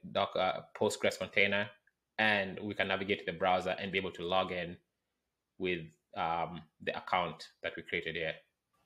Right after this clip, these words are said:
So let's go ahead and run this, uh, Docker Compose file.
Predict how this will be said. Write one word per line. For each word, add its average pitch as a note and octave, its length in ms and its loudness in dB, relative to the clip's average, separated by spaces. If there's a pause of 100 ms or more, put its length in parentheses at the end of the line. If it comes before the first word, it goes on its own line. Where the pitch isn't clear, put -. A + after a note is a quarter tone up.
(140)
So - 140 6
let's C3+ 160 12
go D3 80 12
ahead A#2 380 12
and G#2 120 12
run G2 220 12
this, F#2+ 180 10
uh, F2+ 280 10
Docker F#2 200 6
Compose F#2+ 600 4 (120)
file. G#2 400 8